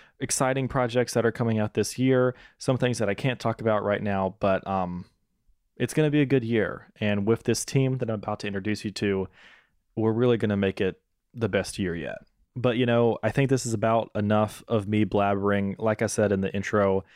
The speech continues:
the bulk of this episode is myself introducing you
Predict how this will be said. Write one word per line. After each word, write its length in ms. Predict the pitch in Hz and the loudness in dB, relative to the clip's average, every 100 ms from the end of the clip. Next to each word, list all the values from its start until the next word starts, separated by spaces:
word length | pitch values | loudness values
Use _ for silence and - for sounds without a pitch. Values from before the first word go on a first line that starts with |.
| _ _ | _ _
the 100 | 117 | -4
bulk 320 | 101 117 120 | 0 0 0
of 100 | 120 | -2
this 220 | 107 104 - | -2 -2 -4
episode 640 | 107 104 - 101 98 95 - | -4 -2 0 2 2 0 -2
is 180 | 92 | -4
myself 520 | 101 95 - 101 92 - | -4 -6 -2 -2 -2 -4
introducing 720 | 101 98 92 131 151 139 123 | -6 -4 0 2 2 2 2
you 320 | 117 107 104 | 2 2 0